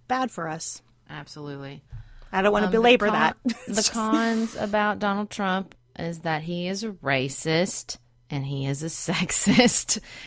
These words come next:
Speaker 2: and he has shown that there are lots of people out there who are racist and who are sexist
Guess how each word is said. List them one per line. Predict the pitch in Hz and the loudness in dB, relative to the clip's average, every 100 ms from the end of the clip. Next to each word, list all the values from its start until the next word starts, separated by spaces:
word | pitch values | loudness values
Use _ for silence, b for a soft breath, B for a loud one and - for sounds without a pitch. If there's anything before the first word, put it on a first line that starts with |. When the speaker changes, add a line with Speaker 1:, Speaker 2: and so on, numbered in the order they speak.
| B | B
Speaker 2:
and | 190 180 | -2 0
he | 175 175 | 0 0
has | 175 | 0
shown | 170 - 165 160 165 165 - b _ | 0 2 4 4 0 -4 -8 b _
that | 170 - | -2 2
there | 170 143 | 4 6
are | 160 - - | 6 4 -6
lots | - 151 147 143 - | -8 -2 2 2 2
of | 165 - | -10 -8
people | 180 170 | -8 -4
out | 165 160 160 | 0 0 0
there | 151 147 156 - _ | -4 -4 -6 -14 _
who | 175 175 | -2 0
are | 185 | 0
racist | 180 156 143 - 147 156 - - | 2 0 0 -4 -6 -6 -10 -12
and | 156 151 | -10 -8
who | 156 | -2
are | 165 185 | -2 -2
sexist | - 147 - 143 147 147 | -4 -6 -4 -8 -8 -10